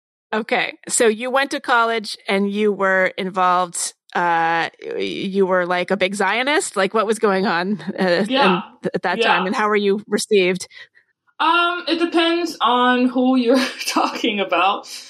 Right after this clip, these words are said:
Speaker 2: Um, but I think part of what dr-, I know that part of what drove my,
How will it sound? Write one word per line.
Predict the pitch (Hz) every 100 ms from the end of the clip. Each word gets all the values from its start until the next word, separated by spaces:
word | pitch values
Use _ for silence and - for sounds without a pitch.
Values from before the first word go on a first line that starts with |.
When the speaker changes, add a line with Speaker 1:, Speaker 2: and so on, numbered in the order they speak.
| - -
Speaker 2:
Um, | 202 214 208 208 208 208 170
but | 254 247 233 - -
I | 247
think | 277 294 -
part | 269 240
of | 233 226
what | 202 208 202 - _ 202
dr-, | - - -
I | 196 185
know | 196 233 226
that | 175 -
part | 202
of | 190
what | 190 175
drove | 180 190 202 190
my, | 180 175 170 170